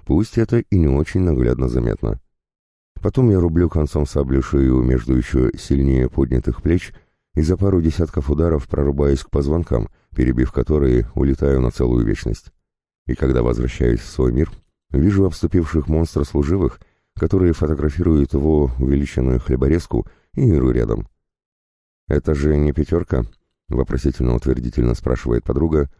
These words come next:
и я киваю, стряхивая из головы долгие секунды оргазма. «Шестерка. Сто девяносто два процента». Кричу и сам наклоняюсь внимательно рассмотреть монстра. Да,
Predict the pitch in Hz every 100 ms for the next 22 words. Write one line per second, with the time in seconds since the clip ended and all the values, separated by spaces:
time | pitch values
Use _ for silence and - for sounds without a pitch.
0 | _ _ - 76 90 87 80 92 90 -
1 | - - 82 69 69 67 67 - 69 62
2 | 65 69 78 67 67 64 64 62 - 60
3 | 55 60 55 53 55 53 _ _ _ _
4 | _ - - - - 65 - 58 - _
5 | _ _ - 87 80 80 78 - 73 73
6 | 71 - 69 60 57 - _ _ _ _
7 | - 85 85 110 104 90 - 71 87 82
8 | 71 76 78 78 - 71 71 69 76 82
9 | 73 67 65 62 58 60 62 57 - 58
10 | - _ _ _ _ _ _ _ - 85
11 | 92